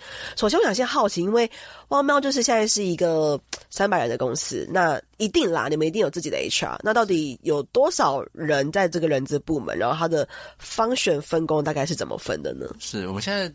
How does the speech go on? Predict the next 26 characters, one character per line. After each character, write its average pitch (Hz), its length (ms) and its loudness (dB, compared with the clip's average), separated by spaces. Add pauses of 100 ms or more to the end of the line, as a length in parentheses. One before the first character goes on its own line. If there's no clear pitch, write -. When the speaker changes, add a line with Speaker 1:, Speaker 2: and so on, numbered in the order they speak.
(160)
Speaker 2:
我 117 80 -6
们 120 120 0
努 110 80 -2
力 123 100 0
在 131 140 0
找 76 180 -6
啦， 69 200 -10
现 - 120 -4
在 139 60 -4
目 143 80 -6
前 95 140 -6
是 104 80 -6
四 107 200 -4
个 90 100 -10
人， 82 200 -10 (220)
对， 92 180 -4
其 82 100 -14
实 110 80 -4
我 113 40 -2
们 98 80 -4
觉 95 80 -6
得 92 60 -4
远 92 100 -2
远 101 120 -4
不 82 100 -14
够， - 220 -8